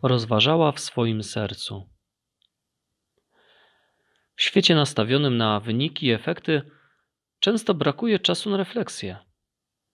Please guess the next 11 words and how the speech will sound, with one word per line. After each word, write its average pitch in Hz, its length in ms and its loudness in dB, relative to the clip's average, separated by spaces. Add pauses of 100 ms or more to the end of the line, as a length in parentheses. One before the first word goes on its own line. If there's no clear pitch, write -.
(540)
Przychodzi 135 460 2
ona 127 180 -2
wtedy, 139 600 -4 (840)
gdy 139 160 2
jakieś 143 340 4
wydarzenie 147 680 -2
wybije 147 400 -4
nas 151 320 -6
z 123 120 -10
rytmu 131 360 -2
codzienności. 127 920 -4